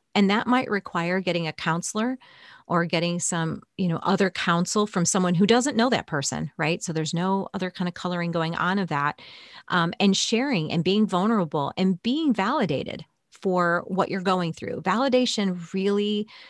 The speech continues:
helps because people who are going through this kind of thing, you already have, you know, questions. You already doubt yourself. You already might have low self-worth or feel guilty or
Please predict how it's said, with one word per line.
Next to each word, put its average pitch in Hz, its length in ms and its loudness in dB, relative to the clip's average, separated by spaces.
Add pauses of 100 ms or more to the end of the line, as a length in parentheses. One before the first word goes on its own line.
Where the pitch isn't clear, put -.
(360)
helps - 500 0
because 175 360 -4
people 185 300 -4
who 170 60 -2
are 160 120 0
going 170 300 0
through 170 180 -6
this 165 180 0
kind 165 180 -4
of 165 100 -8
thing, 175 260 -2
you 165 140 0
already 175 280 2
have, 202 480 -2 (540)
you 170 100 -8
know, 160 280 -10 (260)
questions. 175 640 -4
You 165 80 -4
already 202 240 0
doubt 233 380 2
yourself. 160 800 -4
You 180 180 -2
already 185 540 0
might 185 300 0
have 185 200 -6
low 175 140 0
self-worth 185 880 -4
or 156 340 -4 (640)
feel 185 340 -2 (440)
guilty 208 500 2
or 156 220 -6